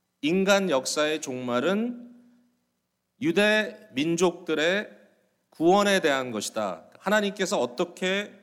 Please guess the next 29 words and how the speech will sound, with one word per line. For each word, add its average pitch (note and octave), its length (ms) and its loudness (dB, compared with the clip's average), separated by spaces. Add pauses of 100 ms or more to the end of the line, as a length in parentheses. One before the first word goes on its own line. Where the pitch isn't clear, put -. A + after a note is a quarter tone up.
(120)
그 D#3+ 160 -2
옛 D#3 380 0
언약을 D3 560 -2
완성시키는가에 D3+ 1120 -4
대해서 A#2+ 320 -4
모든 D3 260 -4
관심이 B2+ 360 -6
있다고 A#2+ 300 -2
생각합니다. G#2 600 -12 (1400)
자, D#3 180 2
좀 G#3 300 -4
여러분 F#3+ 280 2
생각에는 F#3 400 2
어떻습니까? B2 540 -6
모든 G3 520 2
이 D#3 140 -4
구원 F3 320 0
역사가 E3+ 400 -2
유대인들에 F3 560 0
대한 B2+ 220 -2
것이다라고 A2 500 -4
한다면요. G#2+ 440 -8
자, E3 120 -8
그럼 F#3 140 -8
교회는 G3+ 400 2
뭐냐? A2+ 440 -2
이런 B2+ 140 -10
질문이 C3+ 320 -8
나오죠. F#2 460 -8